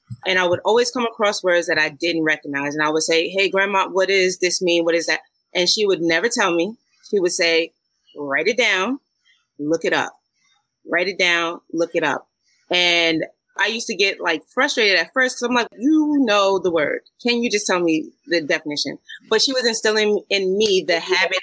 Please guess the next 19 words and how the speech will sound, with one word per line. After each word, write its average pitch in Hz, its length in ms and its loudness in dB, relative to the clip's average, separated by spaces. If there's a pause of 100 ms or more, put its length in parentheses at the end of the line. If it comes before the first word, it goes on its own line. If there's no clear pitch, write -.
(180)
of 170 220 0 (360)
going 190 380 0
to 196 200 0 (100)
find 165 300 2
out. 160 320 0 (260)
And 185 120 2
so 196 260 2
that 208 300 0 (120)
led 196 360 0
to 240 120 -6
me 208 200 -2
just 185 240 -2
being 185 300 2
just 170 380 0 (360)
generally 214 540 0
curious 220 500 -2
about 170 260 0 (140)
anything, 190 760 -2 (400)
everything. 175 720 -2